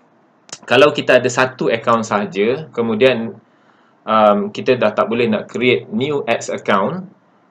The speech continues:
maka Facebook yang kita pakai tersebut dah tak boleh pakai di laptop itu untuk membuat ik-, iklan. Jadi apa yang perlu ialah kita kena buat akaun baru.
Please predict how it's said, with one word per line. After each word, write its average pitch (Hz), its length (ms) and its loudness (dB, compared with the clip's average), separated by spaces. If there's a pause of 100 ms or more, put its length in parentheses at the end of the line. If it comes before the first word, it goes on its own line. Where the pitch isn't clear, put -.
maka 131 400 -4
Facebook 123 480 -4
yang 107 160 -2
kita - 240 -2
pakai 123 400 -4
tersebut 113 560 -6
dah 107 240 -2
tak - 240 -8
boleh 101 160 -6
pakai 98 560 -10 (400)
di 117 320 -8 (720)
laptop 101 400 -6
itu 90 320 -14 (400)
untuk 107 320 -6
membuat 98 400 -6 (400)
ik-, - 240 -12
iklan. - 400 -8 (640)
Jadi 127 160 0
apa 143 320 0
yang 139 240 6
perlu 135 240 2
ialah 107 400 0 (320)
kita - 320 -4
kena 120 400 -4
buat 104 240 0
akaun 104 320 -4
baru. 107 320 2